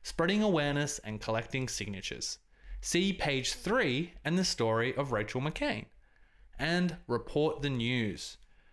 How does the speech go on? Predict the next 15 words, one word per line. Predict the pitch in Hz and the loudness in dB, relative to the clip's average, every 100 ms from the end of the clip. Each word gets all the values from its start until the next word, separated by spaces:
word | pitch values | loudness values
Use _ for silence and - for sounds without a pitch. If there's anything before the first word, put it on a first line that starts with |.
| - | -14
Create | - 170 180 170 | -2 2 2 2
a | |
news | 131 151 262 254 | 2 2 2 2
report | 120 - 110 123 - - | 0 0 0 0 -4 -6
with | 123 113 | -6 -4
Touchcast | - 127 - - 131 214 - - - _ - - | -2 -2 -2 0 2 2 -2 -8 -12 _ -20 -4
and | 160 160 160 - | 0 0 -2 0
get | 190 131 | 0 0
rookie | 120 151 220 202 | 2 0 2 0
tips | - 147 156 - | 2 -2 -2 -6
from | - 98 | -4 -4
the | 101 - | -4 -4
A | 113 139 | 0 0
B | 123 117 | 2 0
C. | 113 104 92 | 0 -4 -6